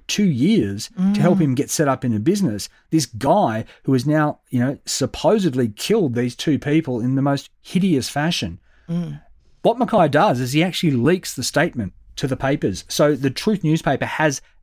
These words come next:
Speaker 1: the statement verbatim before the inquest. And I think that was done basically to reassure people that they had the man and also to sort of prime a jury as to the quote-unquote facts.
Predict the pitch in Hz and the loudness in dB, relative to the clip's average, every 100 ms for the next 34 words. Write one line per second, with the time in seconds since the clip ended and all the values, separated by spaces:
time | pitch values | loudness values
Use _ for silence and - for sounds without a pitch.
0 | - - - 170 147 147 139 - 127 113 | -4 0 2 0 0 0 -2 -4 -6 0
1 | 151 131 127 143 - 117 87 - _ - | 2 2 2 2 0 -2 -4 -8 _ -2
2 | 135 - 147 127 120 117 120 131 107 - | -2 2 2 2 2 0 0 0 -2 -8
3 | - - - 135 131 196 208 175 139 123 | -18 -14 -2 0 2 2 2 0 0 2
4 | 143 135 135 - 123 127 120 123 156 139 | 2 2 0 -2 -2 -4 0 2 2 2
5 | - 143 147 139 120 120 120 - _ - | 0 0 0 0 -2 0 -2 -4 _ -8
6 | 131 135 120 151 143 131 123 139 220 277 | -4 -2 0 0 0 0 0 0 -2 -2
7 | _ - 143 175 208 156 139 135 135 233 | _ -4 0 0 0 0 0 -2 -6 -2
8 | 190 - - 151 170 170 113 151 175 139 | -4 -4 0 4 4 2 0 2 4 4
9 | 127 - 135 117 123 117 - 143 127 120 | 2 0 -2 2 2 2 0 0 2 0
10 | 117 131 107 - 143 139 - - | 0 -2 -2 -2 -2 -2 -4 -14